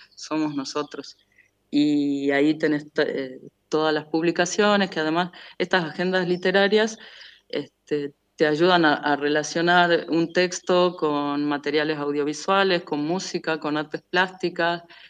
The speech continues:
y te proponen algunas actividades, ya sea para el aula o para compartir con tus hijes, ¿no?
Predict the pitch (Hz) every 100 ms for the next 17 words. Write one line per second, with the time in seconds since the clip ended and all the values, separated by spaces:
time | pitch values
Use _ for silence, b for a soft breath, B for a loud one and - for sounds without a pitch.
0 | B _ - 143 143 _ 147 156 156 147
1 | 143 - 156 160 160 139 147 160 147 143
2 | 165 180 196 202 165 160 185 180 185 196
3 | 240 277 262 208 160 151 156 151 160 -
4 | 196 196 170 156 151 170 196 - 147 151
5 | 233